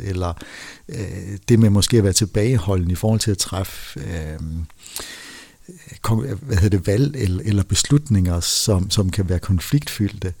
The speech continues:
Øh, jeg, jeg kan huske, var det, var det Lars Løkke, der på et tidspunkt sagde, "Hvis man skal have en ven i politik, så skal man have en hund," ikke? Og så har han købt to hunde i stedet for. <laughs>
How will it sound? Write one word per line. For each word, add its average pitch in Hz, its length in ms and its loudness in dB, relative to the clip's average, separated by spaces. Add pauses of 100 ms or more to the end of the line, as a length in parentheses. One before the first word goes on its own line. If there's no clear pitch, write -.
(640)
Øh, 90 280 -4 (960)
jeg, 113 160 -4
jeg 107 100 -2
kan 98 80 0
huske, 117 260 -2
var 104 100 6
det, 107 340 0 (140)
var 107 100 -2
det 101 120 0
Lars 95 220 0
Løkke, 110 220 4
der 101 80 2
på 110 120 2
et 101 60 2
tidspunkt 113 300 0
sagde, 107 120 4
"Hvis 95 140 0
man 98 120 2
skal 90 160 0
have 107 100 4
en 98 140 4
ven 98 160 2
i 110 40 2
politik, 101 380 0
så 101 100 0
skal 101 160 2
man 98 80 4
have 101 80 4
en 92 80 4
hund," 123 300 4 (140)
ikke? 90 120 -4
Og 87 60 -2
så - 80 -4
har 92 80 2
han 87 100 0
købt 110 220 2
to 113 280 2
hunde 123 300 2
i 101 40 0
stedet - 540 2
for. 120 300 6
<laughs> - 40 -6